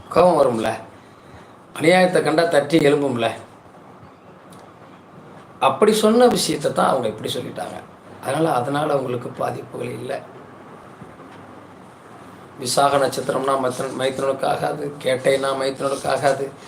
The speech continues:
இப்படியெல்லாம் ஒரு கதைகள் இருக்குங்கிறத தயவு செஞ்சு யாரும் அதை பெரிதாக எடுத்துக்காதீங்க. அது சமூக கட்டமைப்புல பாதிப்புகளை ஏற்படுத்தாதுங்கிறத மட்டும் நீங்க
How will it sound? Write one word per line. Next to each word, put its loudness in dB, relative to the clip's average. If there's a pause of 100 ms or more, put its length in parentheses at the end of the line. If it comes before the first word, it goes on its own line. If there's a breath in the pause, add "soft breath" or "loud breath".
(160 loud breath)
இப்படியெல்லாம் 4
ஒரு 8
கதைகள் 4 (800)
இருக்குங்கிறத 4 (340)
தயவு -2
செஞ்சு -6
யாரும் -2 (100)
அதை -2 (120)
பெரிதாக 0
எடுத்துக்காதீங்க. -6 (1000 loud breath)
அது 4
சமூக 6
கட்டமைப்புல 2
பாதிப்புகளை 0
ஏற்படுத்தாதுங்கிறத 2
மட்டும் -2
நீங்க -6